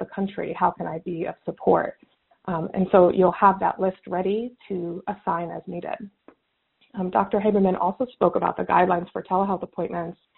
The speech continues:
So now, as a long-distance caregiver, you can request to participate in telemedicine appointments to take notes and ask questions. But of course, you do have to make sure to get permission to, from the patient and the medical team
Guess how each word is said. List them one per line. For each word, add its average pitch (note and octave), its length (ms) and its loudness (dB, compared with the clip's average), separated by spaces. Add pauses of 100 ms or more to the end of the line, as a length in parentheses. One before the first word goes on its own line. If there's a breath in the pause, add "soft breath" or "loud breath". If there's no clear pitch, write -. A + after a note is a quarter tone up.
(420 soft breath)
So F#3+ 120 4
now, G3 280 0
as F#3+ 80 -2
a G3 60 -2
long-distance G#3 480 -4 (120)
caregiver, G3 540 2 (240)
you G#3+ 180 -4
can B3+ 200 -2
request G3 400 -4
to F#3+ 80 -8
participate F3+ 720 -6
in F3+ 100 -4
telemedicine F3 560 -2
appointments B3 640 -4 (480 loud breath)
to F3+ 280 2
take G3 160 -4
notes C#4 320 2
and - 80 -8
ask - 220 -8
questions. F#3 580 0 (520)
But G#3 100 2
of F#3 160 0
course, G3 240 2 (100)
you G3+ 140 -2
do G#3 160 4
have G3 280 0
to F#3 180 2
make F3 260 -2
sure F3 80 0
to E3+ 80 2
get - 180 -4
permission G3+ 600 -4
to, F3+ 180 -2
from E3 140 -6
the F#3+ 80 -6
patient C#4 600 0
and F3 120 -4
the E3+ 40 -4
medical F#3 360 0
team F3 420 -4